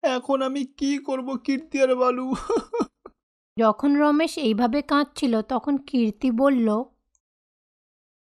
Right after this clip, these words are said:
Speaker 2: "কাকাবাবু, আপনি চিন্তা করবেন না। আসলে আপনার উন্নতি দেখে লোকেরা হিংসা করেছে,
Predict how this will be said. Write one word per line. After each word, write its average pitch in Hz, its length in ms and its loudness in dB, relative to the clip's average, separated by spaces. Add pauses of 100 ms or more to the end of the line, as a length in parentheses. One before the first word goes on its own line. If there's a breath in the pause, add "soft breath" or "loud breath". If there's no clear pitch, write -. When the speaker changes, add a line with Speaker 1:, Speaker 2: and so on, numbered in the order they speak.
(220)
Speaker 2:
"কাকাবাবু, 311 540 4 (220)
আপনি 330 340 4
চিন্তা 302 400 2
করবেন 277 420 2
না। 247 360 0 (100)
আসলে 277 400 0
আপনার 302 400 2
উন্নতি 294 480 0
দেখে 320 420 -2 (180)
লোকেরা 277 420 0
হিংসা 302 480 2
করেছে, 262 560 0